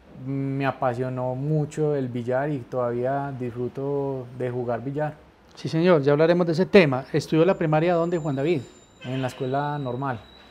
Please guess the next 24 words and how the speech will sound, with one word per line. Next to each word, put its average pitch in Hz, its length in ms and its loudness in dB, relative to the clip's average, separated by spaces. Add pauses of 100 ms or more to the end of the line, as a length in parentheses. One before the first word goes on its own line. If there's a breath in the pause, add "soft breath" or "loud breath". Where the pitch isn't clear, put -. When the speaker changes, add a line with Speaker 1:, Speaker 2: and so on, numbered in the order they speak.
(180)
Speaker 2:
¿En 156 140 2
la 151 200 4
Santa 147 240 -4
Teresita 147 400 -2
que 165 80 -2
se 143 60 0
llamó 156 220 2
la 147 100 4
básica? 151 460 2 (220)
Speaker 1:
No, 127 420 -4 (200)
en 127 840 -6 (500)
la 135 120 0
anexa. 147 380 -4
Speaker 2:
¿La 151 80 2
anexa? 180 360 2
Speaker 1:
En 127 180 -4
la 120 80 -6
anexa. 123 180 -2
Speaker 2:
Ok, 143 120 0 (480 loud breath)
de 147 80 -10
la 143 120 4
normal 143 300 4
Claudio 170 360 2
Munera. 147 320 4